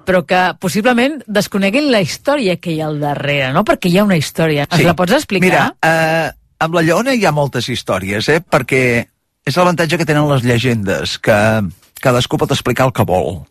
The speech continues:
Speaker 1: La seva
Speaker 2: Eh?
Speaker 1: versió.
Speaker 2: La meva versió, la meva versió és la de, la del llibre d'en Carles Vivó, és a dir, la lleona, i això és veritat, la, la columna original és al Museu d'Art.
Speaker 1: Ahà.
Speaker 2: Eh? Llavors la lleona està situada ara a la plaça de Sant Feliu, a davant de la Basílica,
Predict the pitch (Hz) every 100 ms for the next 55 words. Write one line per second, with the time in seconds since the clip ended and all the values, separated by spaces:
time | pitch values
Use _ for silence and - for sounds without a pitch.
0 | - 190 190 254 254 226 - 180 156 139
1 | 160 180 214 214 190 - 151 123 - 156
2 | 180 190 190 - 190 196 202 165 139 123
3 | 104 - _ 143 139 151 160 170 165 156
4 | 135 139 127 135 147 147 - _ _ _
5 | _ 156 151 98 - - - - - 147
6 | 147 170 208 233 160 117 - 135 127 107
7 | 165 208 - 131 131 117 110 123 - _
8 | - 139 151 151 196 185 143 135 139 180
9 | 202 143 113 117 104 101 80 78 - -
10 | - 170 147 214 - - - - - 139
11 | 160 214 214 175 185 202 220 202 196 151
12 | 156 147 127 117 117 - 139 135 123 104
13 | - 110 113 117 104 143 185 226 202 104
14 | 87 90 71 85 90 117 165 156 127 127